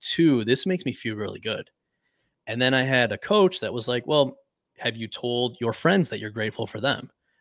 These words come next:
And I'm like, "No." So I think he's like, "Hey, reach out to five people." So as the overachiever I am, um, Thanksgiving last year, on Thanksgiving Day, I reached out to forty friends.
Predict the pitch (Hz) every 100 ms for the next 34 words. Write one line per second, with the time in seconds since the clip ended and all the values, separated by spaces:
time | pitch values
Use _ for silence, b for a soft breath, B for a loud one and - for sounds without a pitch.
0 | - 107 107 107 98 101 117 80 - _
1 | - - 104 104 101 107 110 110 113 208
2 | 170 175 - 214 190 143 131 - 107 -
3 | - - - 107 120 139 143 147 143 135
4 | 135 120 104 117 131 104 104 B B B
5 | 110 107 104 - _ - 127 127 - 131
6 | 139 120 101 101 95 - 104 98 98 -
7 | b b - 120 135 135 120 - 113 101
8 | 104 95 92 - _ _ - 110 113 110
9 | - 104 - 107 - 113 120 120 - 95
10 | 104 135